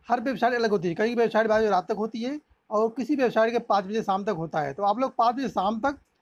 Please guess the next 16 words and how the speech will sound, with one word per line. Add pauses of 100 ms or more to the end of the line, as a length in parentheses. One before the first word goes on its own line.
(160)
पाँच
जून
तक
हर
हाल
में
फॉर्म
फिल
कर
लें, (840)
चाहे
वो
जूनियर
के
हों,
चाहे